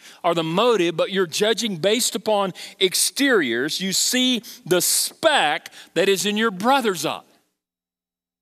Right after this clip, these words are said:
Now, a speck is a very small thing. Now, the eye is not very big, is it? And big objects don't fit in there,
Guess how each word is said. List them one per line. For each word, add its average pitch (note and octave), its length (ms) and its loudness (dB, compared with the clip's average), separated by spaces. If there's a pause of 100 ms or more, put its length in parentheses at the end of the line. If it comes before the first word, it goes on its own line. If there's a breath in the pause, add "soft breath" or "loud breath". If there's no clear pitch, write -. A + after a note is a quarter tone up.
(100)
Now, F#3 140 2
a G3 60 2
speck C4+ 440 2
is A#3+ 140 -2
a A#3+ 40 0
very A3 200 2
small A#3+ 1000 0
thing. F3+ 640 -2
Now, E3+ 120 -2
the F#3 140 0
eye A#3 240 4
is G3+ 240 -2
not G#3 260 0
very G#3 240 0
big, F3+ 540 -2 (1600)
is D#3 180 -2
it? A2 160 -8 (1400)
And F3 200 0
big A#3 240 4
objects G#3+ 540 0
don't G#3+ 280 0
fit D4 240 2
in F3+ 140 0
there, F2+ 260 -8